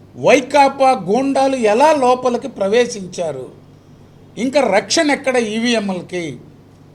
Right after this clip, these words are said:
స్ట్రాంగ్ రూమ్ దగ్గరకు అంతమంది రౌడీలు వచ్చాక ఎస్పీ గారు వాళ్ళ మీద చర్యలు తీసుకోకుండా ఆయన మళ్ళీ చిలక పలుకులు పలుకుతున్నారు.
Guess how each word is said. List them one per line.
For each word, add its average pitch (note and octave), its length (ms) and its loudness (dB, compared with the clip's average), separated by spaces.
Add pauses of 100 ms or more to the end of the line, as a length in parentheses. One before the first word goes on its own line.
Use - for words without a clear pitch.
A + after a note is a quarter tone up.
(180)
స్ట్రాంగ్ C#4 560 2
రూమ్ D4 280 -2
దగ్గరకు B3+ 400 2
అంతమంది A3+ 520 -4
రౌడీలు B3+ 460 0
వచ్చాక A3 640 -2 (680)
ఎస్పీ B3+ 480 -4
గారు C4 260 2
వాళ్ళ G#3+ 240 2
మీద G#3 240 -4
చర్యలు C4+ 500 -2
తీసుకోకుండా G3+ 880 -4 (580)
ఆయన A3+ 260 0
మళ్ళీ A#3 260 -2
చిలక A#3 320 -4
పలుకులు A#3 440 -4
పలుకుతున్నారు. F3 680 -10